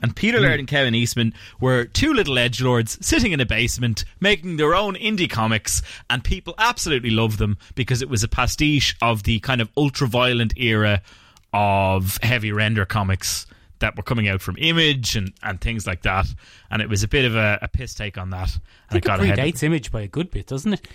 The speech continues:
Speaker 1: It
Speaker 2: Because
Speaker 1: does,
Speaker 2: it
Speaker 1: but it also mocks that whole pouches and huge guns era of comics and gritty
Speaker 2: Yeah, well,
Speaker 1: kind
Speaker 2: it,
Speaker 1: of
Speaker 2: it's, um, it's X-Men, isn't it? It's basically X-Men,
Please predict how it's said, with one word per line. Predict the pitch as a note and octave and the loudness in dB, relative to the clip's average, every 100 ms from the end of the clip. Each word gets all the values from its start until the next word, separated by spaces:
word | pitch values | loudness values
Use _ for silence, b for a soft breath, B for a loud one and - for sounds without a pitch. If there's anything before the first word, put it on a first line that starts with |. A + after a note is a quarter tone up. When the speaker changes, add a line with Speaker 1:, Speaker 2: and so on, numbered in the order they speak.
| B B B | B B B
Speaker 1:
It | D3+ | -4
Speaker 2:
Because | C#3 | -2
Speaker 1:
does, | C3+ G3 D#3 G#2 | 2 2 2 0
Speaker 2:
it | |
Speaker 1:
but | - | 0
it | C3 C3 D3+ | 0 -2 -4
also | D3 D3 - C#3 | 0 2 2 2
mocks | B2 B2+ B2+ - - | 2 2 2 0 0
that | B2 | 0
whole | G#2 B2+ B2 B2 A#2+ A2+ A2 G2+ | 0 2 4 4 4 4 4 2
pouches | - B2+ B2 - A#2 G#2+ G2 - - | 0 0 0 2 2 4 4 2 2
and | - A#2 G#2+ G2 | 0 0 2 0
huge | - - A#2+ G#2+ - | 0 2 2 0 0
guns | A#2 A2 A2 G2 | 0 2 2 2
era | E3+ C3 G#2 G2+ | 0 0 2 2
of | G2 G2+ - | 0 -2 -4
comics | - G2 G2 - - | -4 0 0 -2 -2
and | G2 F#2 | -2 0
gritty | A#2 - | 2 4
Speaker 2:
Yeah, | G#2+ | 4
well, | E3 | 2
Speaker 1:
kind | - G2 | 2 0
Speaker 2:
it, | |
Speaker 1:
of | F2+ - - | -2 -8 -8
Speaker 2:
it's, | G#3+ - | -10 -6
um, | A#3 G#3+ G3+ F#3 - - _ _ _ - - | -4 -2 0 -2 -4 -12 _ _ _ -20 -16
it's | G#3 - - - - - | -12 -8 -8 -8 -12 -12
X-Men, | - C4 - C#3 G2+ G2 | -6 -6 -4 -6 -6 -8
isn't | - | -6
it? | G3 F3+ | -4 -6
It's | - | -6
basically | - B3 - D#3 | -4 -4 -4 -10
X-Men, | E3 A#3 - F#3 E3 D#3+ | -6 -6 -4 -2 0 -2